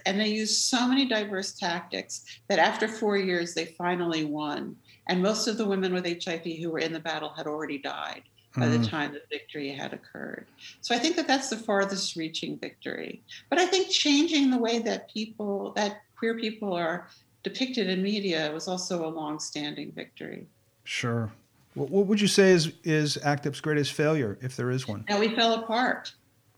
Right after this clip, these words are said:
Speaker 1: And I go into that in great depth in the book. And there's a lot of reasons. I mean, I, I really think the main reason is that it was so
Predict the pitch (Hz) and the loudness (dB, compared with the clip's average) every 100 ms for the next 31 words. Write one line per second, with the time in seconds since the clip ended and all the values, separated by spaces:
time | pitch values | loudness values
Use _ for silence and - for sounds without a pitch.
0 | _ _ - 180 196 208 226 233 247 214 | _ _ -6 -2 0 2 2 2 2 4
1 | 202 190 185 202 202 208 202 190 - 180 | 4 2 0 0 0 0 0 0 -6 -4
2 | 170 160 165 143 - - 208 226 269 285 | -4 -6 -4 -6 -6 -2 0 2 2 2
3 | 285 311 311 214 180 180 170 202 208 214 | 2 2 0 2 0 0 0 0 0 0
4 | 220 214 226 262 359 349 214 - 180 180 | -2 -2 -2 0 -2 -2 -4 -4 -2 -2
5 | 185 185 185 185 190 175 175 170 - - | 0 -2 -4 -6 -6 -6 -4 -2 -2 -4
6 | 190 180 180 - - 165 160 156 156 151 | -2 0 2 2 2 2 0 -2 -4 -6